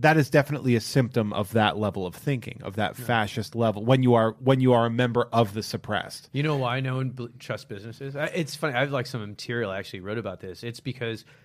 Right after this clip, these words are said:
Speaker 2: society is so hyper-focused on youth because youth are the best consumers. They last longer. They question less. They research less. They want what they want, and they want it now.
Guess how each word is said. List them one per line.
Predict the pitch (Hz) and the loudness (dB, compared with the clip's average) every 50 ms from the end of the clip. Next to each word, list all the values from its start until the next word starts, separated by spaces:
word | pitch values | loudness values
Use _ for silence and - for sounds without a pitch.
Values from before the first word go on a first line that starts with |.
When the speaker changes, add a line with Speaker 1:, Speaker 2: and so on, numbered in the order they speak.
| _ _ _ | _ _ _
Speaker 2:
society | _ - - 147 - - 165 151 175 196 170 156 139 | _ -8 -8 -6 -2 0 2 4 4 4 2 0 -2
is | 127 117 | -2 -4
so | - - - 139 127 120 | -8 -4 -2 0 0 0
hyper-focused | 104 90 117 127 123 - 131 120 - 120 110 107 - 123 - - | -2 0 -2 -2 -2 -2 -6 -6 -4 -6 -6 -6 -6 -8 -8 -6
on | 123 107 101 | -8 -8 -6
youth | 95 98 104 120 165 - - - _ - _ _ | -6 -6 -4 -4 -4 -6 -8 -20 _ -20 _ _
because | - 135 131 143 139 123 92 | -4 -2 0 0 -2 -2 -4
youth | 107 104 117 156 175 147 127 131 - - - | -6 -4 -2 0 2 2 2 0 -2 -6 -4
are | 135 120 | -2 -2
the | 117 | -2
best | - 123 113 - - | -2 -4 -4 -4 -6
consumers. | - 113 98 - - 107 98 92 104 123 - - _ _ _ _ _ _ _ _ | -10 -12 -10 -8 -10 -10 -10 -12 -14 -16 -20 -20 _ _ _ _ _ _ _ _
They | 139 135 123 | 0 0 2
last | 117 120 120 143 139 - - | 4 4 4 4 4 2 -2
longer. | 156 147 147 156 151 151 160 180 190 - _ _ _ _ | 0 0 2 2 4 2 2 2 0 -4 _ _ _ _
They | 117 - 135 123 | -2 0 0 0
question | 117 127 - - - 147 151 147 - - - 160 143 | 0 -4 -6 0 2 4 4 2 0 -4 -4 -4 -2
less. | 143 139 143 165 160 - | 0 0 0 0 -2 -4
They | - 120 107 | -4 -4 -4
research | 101 87 98 123 135 131 131 - 147 135 - - | -4 -4 0 0 0 0 0 -4 -6 -6 -6 -8
less. | 135 123 127 147 143 - | -8 -6 -6 -6 -6 -4
They | - 113 | -6 -6
want | 110 110 120 139 147 143 147 | -4 -2 -2 -2 -2 -2 -4
what | 147 131 | -6 -6
they | 131 131 | -6 -8
want, | 131 139 143 139 127 | -8 -8 -8 -8 -8
and | 131 | -8
they | 113 110 | -8 -8
want | 110 107 113 113 120 | -8 -8 -10 -12 -14
it | - _ | -14 _
now. | 123 120 110 104 104 101 | -10 -8 -8 -8 -8 -10